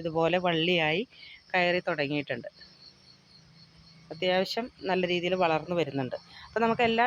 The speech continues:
ടൈപ്പ് പയറുകളും നമുക്ക് ഈ സമയത്ത് നട്ടു കൊടുക്കാം ട്ടോ. വാളരിപ്പയർ, അതുമാതിരി, ഏഹ്, വള്ളിപ്പയർ, ഏഹ്, അമരപ്പയർ, അങ്ങനെയുള്ള എല്ലാ ടൈപ്പ്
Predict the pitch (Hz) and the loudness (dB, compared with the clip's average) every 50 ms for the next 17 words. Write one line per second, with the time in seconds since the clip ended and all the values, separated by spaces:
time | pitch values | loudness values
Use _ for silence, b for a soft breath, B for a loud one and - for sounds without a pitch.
0 | - - 226 202 185 196 170 - 190 180 170 175 175 175 170 175 180 196 - - | 2 2 0 0 -2 -2 -2 0 2 2 2 2 2 0 0 0 -2 -4 -4 -6
1 | 175 160 160 151 175 165 - 180 165 151 147 156 165 165 151 - - 147 147 139 | -8 -8 -8 -8 -10 -8 -6 -4 -4 -2 -4 -4 -4 -4 -4 -6 -6 -8 -10 -10
2 | 139 - 147 143 - - 135 127 B B B B B B - - 160 170 170 160 | -8 -6 -4 -4 -4 -6 -8 -10 B B B B B B -10 -2 2 4 4 4
3 | 165 165 160 160 - - 160 147 139 139 139 139 - - - - - 156 156 156 | 4 2 0 -2 -4 -2 -2 -2 0 -2 -2 -4 -6 -8 -12 -14 -10 -8 -8 -6
4 | 160 156 156 156 156 160 - - 156 156 151 147 147 147 156 151 151 160 170 165 | -4 -4 -2 -2 -2 -4 -4 -4 -4 -4 -2 -4 -2 -2 -2 -2 0 -2 -4 -6
5 | - - 147 143 135 135 139 139 - b b b b b b b b - - 147 | -4 -2 -2 0 0 -2 -2 -6 -6 b b b b b b b b -10 -6 -4
6 | 147 143 143 143 139 139 139 139 135 139 151 147 127 - - 170 165 170 175 180 | -2 -2 -2 0 -2 -2 -2 -4 -4 -6 -8 -10 -10 -6 -4 -2 0 0 0 -2
7 | 175 - 147 139 135 135 151 - - 185 208 208 208 202 208 202 196 190 196 202 | -2 -2 -2 -2 -2 -2 -4 -6 -6 -4 -2 0 2 2 2 2 2 2 4 4
8 | 208 226 226 - - - 180 170 160 - - | 4 2 0 -2 -6 -4 -4 -4 -2 -2 -2